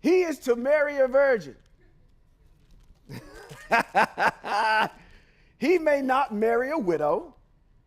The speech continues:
divorcee, profaned woman, or prostitute. He,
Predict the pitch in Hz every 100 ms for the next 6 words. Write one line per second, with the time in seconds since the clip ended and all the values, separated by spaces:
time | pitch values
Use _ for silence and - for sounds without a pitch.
0 | _ 123 170 180 233 277 175 139 151 220
1 | _ - 190 - - 214 262 302 247 165
2 | 143 156 185 _ _ 180 170 180 220 233
3 | - 262 269 277 - 214 180 185 131 -
4 | _ _ _ _ _ - 285 302 311 311